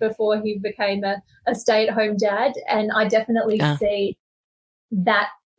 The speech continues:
Speaker 1: brain. They're, they're both quite, my son is gifted in maths and, and my daughter is very, very good at it.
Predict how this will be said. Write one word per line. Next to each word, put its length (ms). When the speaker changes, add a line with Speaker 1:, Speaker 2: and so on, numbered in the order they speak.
Speaker 1:
brain. 540
They're, 180
they're 160
both 260
quite, 380
my 160
son 240
is 140
gifted 400
in 160
maths 360
and, 260
and 180
my 140
daughter 460
is 140
very, 240
very 240
good 160
at 140
it. 180